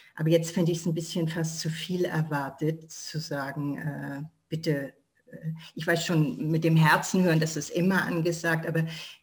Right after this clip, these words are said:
zum Beispiel kam eben die Frage auf mit, äh, den Sinnesorganen, sind's fünf oder sechs? Und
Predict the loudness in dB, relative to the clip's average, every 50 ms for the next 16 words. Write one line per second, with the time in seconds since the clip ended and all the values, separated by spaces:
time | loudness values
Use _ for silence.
0 | _ _ _ -20 -12 -4 2 4 4 4 4 2 0 2 4 4 4 4 6 6
1 | 6 4 2 -2 -2 0 2 4 4 4 4 2 2 2 2 2 2 0 2 4
2 | 4 4 4 4 -2 -8 -6 -4 -2 -2 -2 0 0 2 2 2 2 4 4 4
3 | 4 2 2 -2 -2 -2 0 0 0 0 2 0 0 2 6 6 6 6 6 2
4 | 0 2 2 2 0 2 2 2 2 2 0 -6 -8 -6 -2 -2 -2 -2 -2